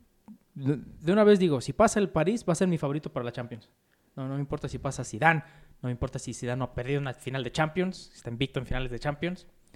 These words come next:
No importa si Chelsea llega goleando al, al Madrid, para mí va a ser el favorito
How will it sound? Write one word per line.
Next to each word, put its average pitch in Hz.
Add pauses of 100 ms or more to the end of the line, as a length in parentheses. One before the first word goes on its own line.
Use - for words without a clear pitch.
(140)
No 131
importa 131
si 123
Chelsea 151
llega 143
goleando 127
al, 113 (160)
al 117
Madrid, 120
para 113
mí 123
va 123
a -
ser 135
el 127
favorito 113